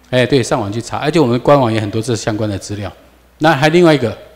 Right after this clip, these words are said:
integrity，只要有军人就一定要有军法，要不然你没办法管军人，因为军人的行为跟一般人民的行为是不一样的。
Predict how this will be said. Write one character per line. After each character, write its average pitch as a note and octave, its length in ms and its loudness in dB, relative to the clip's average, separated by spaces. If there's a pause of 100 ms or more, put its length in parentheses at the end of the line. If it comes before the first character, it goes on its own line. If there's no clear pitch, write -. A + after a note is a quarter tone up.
(120)
integrity， B2 600 -4 (1600)
只 D#3+ 160 -2
要 G#3 140 4
有 C3 120 4
军 D#3+ 260 0
人 G#2 260 0
就 B2+ 140 -6
一 A2 40 -6
定 B2 100 -6
要 A#2 60 -4
有 G#2 60 -4
军 A2 260 -6
法， G2 260 -14 (1040)
要 D3+ 100 0
不 E3 60 0
然 C3+ 80 0
你 G2+ 40 -2
没 G2+ 80 -4
办 A#2+ 140 -4
法 A2 40 -4
管 F#2 200 -8
军 G#2 160 -10
人， G2 100 -8
因 E2+ 60 -16 (500)
为 E3+ 100 0
军 F#3+ 200 0
人 C#3+ 120 2
的 B2 60 0
行 A2+ 240 -4
为 G2+ 120 -4
跟 B2+ 200 -6
一 C3+ 60 -8
般 C3 180 -4
人 A2 160 -6
民 G#2 140 -8
的 G2+ 60 -6
行 - 180 -10
为 G2 80 -8
是 G#2 80 -10
不 A2 180 -12
一 F#2+ 160 -10
样 F#2+ 120 -12
的。 F2 60 -20